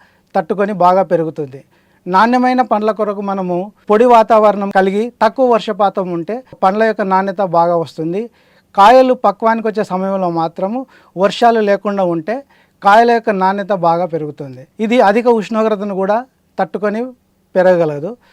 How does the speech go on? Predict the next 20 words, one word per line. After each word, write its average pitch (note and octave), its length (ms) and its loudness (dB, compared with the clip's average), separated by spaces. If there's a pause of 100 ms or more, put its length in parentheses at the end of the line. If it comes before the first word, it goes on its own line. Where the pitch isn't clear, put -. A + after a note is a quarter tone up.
(140)
ఇక A3 120 2
నీళ్ళల B3 360 4
విషయానికి A#3 480 0
వచ్చినట్లయితే, G#3+ 480 -2
తేలికపాటి A3+ 640 0
ఇసుక A3 220 -4
నీళ్ళ G3+ 240 -2
నుంచి F#3+ 460 -4 (360)
బరువైన G#3 480 2
బంక G3 280 0
నేలల G#3+ 280 0
వరకు F#3+ 360 0
అన్ని F#3 200 -2
రకాల G#3+ 320 0
నేలల్లో G3 400 -4
సాగు F3 380 -4
చేసుకోవచ్చు. D3 520 -12
బాగా G3+ 380 4
లోతైన A3 500 0
నేలలు, G3 520 -4